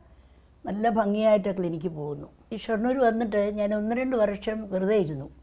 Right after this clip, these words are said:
അപ്പോൾ, ഏഹ്, ഞാൻ പഠിപ്പിക്കാനും എനിക്ക് ത-, വലിയ താല്പര്യമുണ്ട്. അപ്പോഴത്തേക്കും പഠിപ്പിക്കാൻ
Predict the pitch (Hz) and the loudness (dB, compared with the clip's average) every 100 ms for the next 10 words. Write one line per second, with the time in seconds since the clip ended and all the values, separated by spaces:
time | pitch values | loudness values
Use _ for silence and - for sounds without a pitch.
0 | _ _ _ _ - - - 202 196 233 | _ _ _ _ -20 -20 -14 -10 -6 -4
1 | 226 226 202 208 202 214 214 208 202 208 | -2 -4 -4 -4 -2 -4 -4 0 2 2
2 | 220 254 254 240 226 226 202 196 220 254 | 0 0 2 0 0 0 0 -2 0 2
3 | 240 214 208 233 220 202 190 190 208 226 | 4 2 2 0 0 0 -4 -2 -2 -2
4 | 202 185 220 226 202 208 | -4 -2 0 0 0 -4